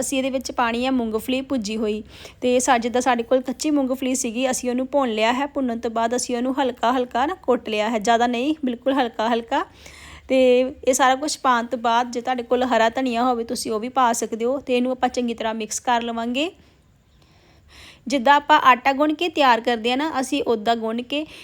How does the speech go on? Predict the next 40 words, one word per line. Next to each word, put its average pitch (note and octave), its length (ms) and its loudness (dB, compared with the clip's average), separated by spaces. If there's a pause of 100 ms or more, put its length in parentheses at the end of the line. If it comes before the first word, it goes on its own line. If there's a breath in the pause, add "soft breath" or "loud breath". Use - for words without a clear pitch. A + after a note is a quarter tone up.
(120 loud breath)
ਇਹਨੂੰ B3+ 240 0
ਤਿਆਰ A#3 280 4
ਕਰਾਂਗੇ। G#3+ 340 -2
ਦੇਖਿਓ C4 320 0
ਜਿਹੜੀਆਂ C4 440 0
ਅਸੀਂ C4 180 -4
ਇਹਦੀਆਂ B3+ 160 -2
ਟਿੱਕੀਆਂ C4+ 360 -2
ਬਣਾਉਣੀਆਂ, C#4 460 0 (140)
ਇਹਦੇ B3+ 160 -2
ਵਿੱਚ C4+ 160 -6
ਆਪਾਂ C4 220 -4
ਕੋਈ C4+ 240 0
ਕੌਰਨ B3+ 260 -2
ਫਲੋਰ B3 240 -4
ਵਗੈਰਾ A#3+ 260 0
ਕੁਛ B3+ 320 -6
ਨਹੀਂ E4 80 -4
ਪਾਉਣਾ। B3+ 340 -4 (480 loud breath)
ਉਹ C#4+ 120 4
ਤੋਂ F4 180 -2
ਬਗੈਰ B3+ 400 2
ਵੀ D#4+ 80 -2
ਜਿਹੜੀਆਂ D4 240 -2
ਟਿੱਕੀਆਂ B3 380 -2
ਹੈਗੀਆਂ B3 280 0
ਬਹੁਤ C4 340 0
ਸੋਹਣੀਆਂ C4 380 -4
ਬਣ C4 180 -2
ਕੇ A#3+ 160 -6
ਤਿਆਰ A3+ 300 -2
ਹੁੰਦੀਆਂ A3+ 380 -4
ਨੇ, C4+ 100 -4
ਨਾ B3 220 -2
ਉਹ B3+ 80 -4
ਫਟਦੀਆਂ A#3+ 480 -4
ਨੇ, C4+ 120 -2
ਨਾ B3+ 140 -4
ਖੁੱਲ੍ਹਦੀਆਂ A#3 480 -2
ਨੇ। D#4 160 2